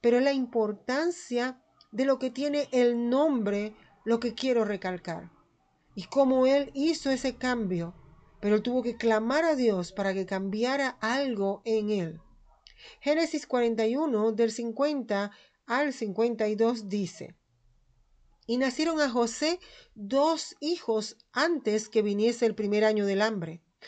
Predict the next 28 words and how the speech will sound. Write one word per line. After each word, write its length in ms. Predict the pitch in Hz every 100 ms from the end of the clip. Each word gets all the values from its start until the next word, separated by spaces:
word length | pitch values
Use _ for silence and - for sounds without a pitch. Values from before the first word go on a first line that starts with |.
| - -
los 260 | 220 226 226
cuales 680 | - 262 285 330 330 330 -
le 200 | 240 233
dio 220 | 240 254
a 80 | 254
luz 380 | 254 294 262 -
a 140 | 233
Senat, 500 | 226 240 233 220 185 - _
hija 400 | 277 320 - 254
de 160 | 214 208
Postifera, 840 | 220 214 - 196 - 226 165 170 - - _
sacerdote 840 | - 240 220 226 185 180 175 202
de 140 | 196 214
On. 360 | 262 277 247 _ _ _ _ - - -
Y 120 | 294
llamó 280 | 302 311 359
José 520 | 339 311 - 339 339
el 140 | 285 269
nombre 300 | 294 294 277
del 160 | 269
primogénito 800 | 247 269 254 247 294 302 269 269 214
Manasés, 1120 | 208 202 208 202 202 - 226 175 - - - _ _ _ -
porque 340 | 233 233 220
dijo: 420 | 220 202 - 156 - - -
Dios 640 | 202 214 240 254 277 269 -
me 180 | 226 226
hizo 340 | 269 269 285
olvidar 600 | 269 254 240 190 160 175